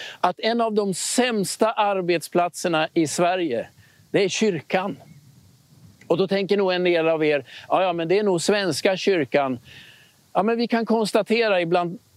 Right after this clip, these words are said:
pastorer inom frikyrkan så är utmattningssyndrom, trötthet och depression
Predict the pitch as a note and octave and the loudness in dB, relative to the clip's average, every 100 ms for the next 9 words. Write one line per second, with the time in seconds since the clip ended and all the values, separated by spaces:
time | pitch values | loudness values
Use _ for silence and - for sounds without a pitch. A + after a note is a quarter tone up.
0 | - G3+ G3 - B3 A#3 G#3 F#3+ D#3+ - | -4 -2 0 0 0 2 2 2 0 0
1 | G3+ G3+ F3 A#3 G3+ D3 - G#3+ F#3 F3 | 2 2 0 2 2 2 2 2 2 0
2 | D3+ C#3 F#3+ G#3 A#3 F#3 F3 F3+ F3+ G3 | 0 2 2 2 2 0 0 0 0 -2
3 | F#3 D3 F#3+ F3+ G3 G#3+ G#3 - G#3 F3+ | 0 0 0 2 2 2 0 0 0 -2
4 | - F#3 E3+ F3+ F3 D#3+ F3 D#3 G3+ F#3 | -2 0 0 2 0 2 -2 0 0 0
5 | A#2+ | -2